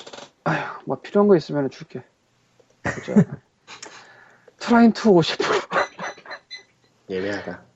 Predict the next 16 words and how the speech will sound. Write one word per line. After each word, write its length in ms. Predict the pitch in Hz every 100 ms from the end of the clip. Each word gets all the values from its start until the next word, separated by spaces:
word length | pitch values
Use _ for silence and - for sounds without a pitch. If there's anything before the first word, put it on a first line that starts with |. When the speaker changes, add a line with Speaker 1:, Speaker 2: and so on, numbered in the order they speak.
| -
Speaker 1:
에, 380 | 135 135 131 127
신즈 420 | - 208 220 208
오브 280 | 202 165 160
솔라 420 | 160 196 185 156 127
엠파이어 540 | 135 131 165 151 139
트리니티 840 | - 202 196 165 143 - 208 196 185 -
이십오 300 | 135 131 131
프로. 360 | 127 127 110 110 _ _ _
Speaker 2:
아, 220 | 104 101
예매하다. 380 | 92 90 90 - - - _ - -
Speaker 1:
두크누kem 500 | 151 - 196 190 196
삼 280 | 175 - 226
디 180 | 220 214
메가톤 400 | 139 131 160 185
세 220 | 156 139
장 260 | 131 113 110